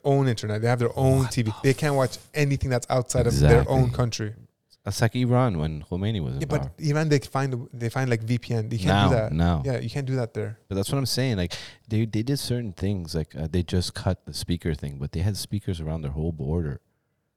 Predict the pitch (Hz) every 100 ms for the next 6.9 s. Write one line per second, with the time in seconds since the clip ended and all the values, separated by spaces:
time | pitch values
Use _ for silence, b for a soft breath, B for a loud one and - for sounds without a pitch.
0 | _ _ 87 82 87 87 - 82 73 78
1 | 85 - 71 - - 85 - - 110 -
2 | 113 - - - 71 71 82 92 101 113
3 | 120 131 170 190 190 175 - 107 - 143
4 | 147 139 139 156 131 73 - - 95 -
5 | - 95 107 110 - 92 101 101 87 78
6 | 78 87 92 78 - 71 80 73 -